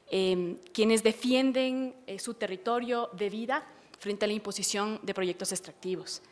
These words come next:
aprode, Broderick Delen, Cajar, cedu, cedip son organizaciones con amplia trayectoria en el acompañamiento e investigación en casos que tienen que ver con proyectos de desarrollo. Y conjuntamente con organizaciones de la sociedad civil hemos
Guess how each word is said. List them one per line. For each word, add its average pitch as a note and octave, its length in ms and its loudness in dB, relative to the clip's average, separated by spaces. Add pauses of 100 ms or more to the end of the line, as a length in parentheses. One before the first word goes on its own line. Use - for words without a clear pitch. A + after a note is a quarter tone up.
(680)
aprode, B3 840 10
Broderick G#3+ 460 6
Delen, B3 520 4 (380)
Cajar, A3 400 0
cedu, A#3 600 4 (240)
cedip A3 440 6 (340)
son C4 220 2
organizaciones B3+ 600 2
con G#3 140 -4
amplia A3+ 300 2
trayectoria G#3 600 2
en C4 80 0
el A#3 60 0
acompañamiento G3 720 -6
e A3 60 0
investigación G3+ 560 -2
en G#3 100 0
casos G#3+ 560 2 (220)
que G#3 80 -8
tienen G#3+ 200 -4
que G#3 100 -4
ver F#3+ 160 0
con G#3+ 300 -4
proyectos F3+ 360 -2
de F#3+ 60 -4
desarrollo. F3+ 500 -2 (960)
Y B3+ 80 2
conjuntamente C#4+ 640 4
con B3+ 120 -2
organizaciones G#3+ 580 -4
de A3+ 60 0
la G3+ 60 -2
sociedad G3+ 300 0
civil A#3 480 0
hemos G3+ 520 -2